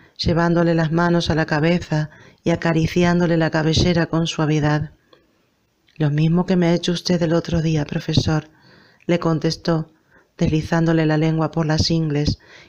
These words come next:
y dándole un toquecito delicado con el índice en el húmedo glande,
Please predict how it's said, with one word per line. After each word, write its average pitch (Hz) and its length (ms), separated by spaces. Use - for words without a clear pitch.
y 175 120
dándole 165 420
un 160 100
toquecito 165 600
delicado 165 580
con 160 160
el 151 140
índice 175 520
en 151 80
el 156 140
húmedo 170 360
glande, 147 500